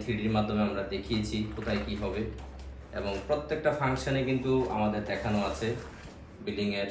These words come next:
সাইড টপ, রুফ টপ এবং ফ্রন্ট থেকে বিল্ডিংটা কিভাবে হবে। আমরা প্রত্যেকটা বাড়ির ডিজাইন এভাবেই হ্যান্ডওভার করি, এভাবেই আমরা দিয়ে থাকি।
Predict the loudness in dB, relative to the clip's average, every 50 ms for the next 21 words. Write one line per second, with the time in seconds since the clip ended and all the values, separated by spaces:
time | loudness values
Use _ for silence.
0 | -4 -4 0 2 2 2 2 0 -2 -2 -2 -2 0 -2 -4 -6 -8 -8 -4 -2
1 | -2 -2 -2 -4 -2 0 0 0 0 -2 -4 -8 -14 -18 -18 -20 -20 -20 -20 -18
2 | -10 -8 -6 -6 -6 -6 -6 -2 2 2 4 4 2 0 -2 -4 -2 0 -2 -2
3 | 0 -2 -2 -2 -2 -2 -4 -6 -4 -4 0 0 2 2 2 2 2 2 2 2
4 | 0 -2 -2 -6 -12 -16 -18 -16 -14 -12 -12 -12 -14 -16 -16 -10 -4 -2 0 0
5 | 2 2 0 0 0 -4 -4 -4 -4 0 2 2 4 4 2 2 0 0 0 2
6 | 2 2 2 2 2 2 4 4 4 4 2 0 0 0 0 0 -2 -2 0 -2
7 | -2 -2 -2 -2 -2 -2 -4 -4 -8 -12 -14 -8 -4 0 4 4 4 4 4 4
8 | 4 4 4 2 0 -2 -4 -4 -6 -6 -6 -8 -4 -2 -2